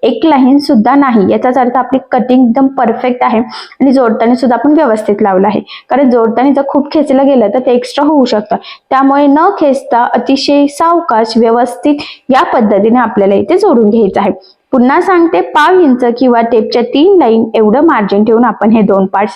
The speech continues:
इथे जोडू शकतो आणि ह्या पार्ट्सला डबल टिप सुद्धा द्यायची आहे. अजून महत्त्वाचं म्हणजे स्टार्टिंगला आणि एंडिंगला डबल टिप देऊन लॉक करायचं, जेणेकरून बाही जोडताना किंवा खालची कमरपट्टी जोडताना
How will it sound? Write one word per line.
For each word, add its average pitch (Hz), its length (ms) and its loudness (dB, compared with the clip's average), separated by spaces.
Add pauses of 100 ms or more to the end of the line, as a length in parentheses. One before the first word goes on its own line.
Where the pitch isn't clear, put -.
(100)
इथे 277 100 2
जोडू 269 240 2
शकतो 196 320 -6 (360)
आणि 202 180 0
ह्या 226 180 2
पार्ट्सला 294 480 0 (180)
डबल 202 160 0
टिप 190 200 -2
सुद्धा 220 220 0
द्यायची 202 360 0
आहे. - 120 -4 (400)
अजून 339 240 2
महत्त्वाचं 370 480 2
म्हणजे 339 200 2
स्टार्टिंगला 269 580 0
आणि 311 300 2
एंडिंगला 226 420 2
डबल 226 280 2
टिप 269 160 0
देऊन 294 240 2
लॉक 208 320 0
करायचं, 190 340 -2 (360)
जेणेकरून 294 500 2
बाही 277 280 2
जोडताना 214 580 0
किंवा 220 200 0
खालची 233 260 0
कमरपट्टी 247 540 -2
जोडताना 214 480 0